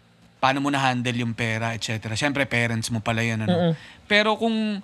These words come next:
Speaker 1: yung transition mo siguro, no, parang kung pag-aartista yung main source of income mo noon,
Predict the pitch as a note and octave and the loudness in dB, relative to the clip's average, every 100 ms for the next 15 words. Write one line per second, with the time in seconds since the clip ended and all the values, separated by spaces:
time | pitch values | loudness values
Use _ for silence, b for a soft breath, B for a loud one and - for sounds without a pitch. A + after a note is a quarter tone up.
0 | B B B G#3+ A#3 B3 A#3+ A#3 A3+ G3+ | B B B 0 0 2 2 2 2 2
1 | G3+ F3+ E3+ E3 C3 C3 B2+ B2 A2+ G#2+ | 0 0 2 0 0 0 2 0 0 0
2 | B2 A#2+ A#2+ A2+ B B B E3+ E3+ E3 | 0 2 -2 -6 B B B -2 0 0
3 | F3 E3+ F3 E3+ F3 - E3+ D#3+ D#3 D3 | 0 2 2 2 -2 2 2 2 0 -2
4 | C#3+ C#3 C3+ C3+ C3+ B2 C3 B2 B2+ A#2+ | -2 -4 -6 -4 -2 -2 -4 -4 -2 0
5 | A#2 A#2 A#2 A2 G#2 G#2+ | 0 -2 -2 -2 -4 -6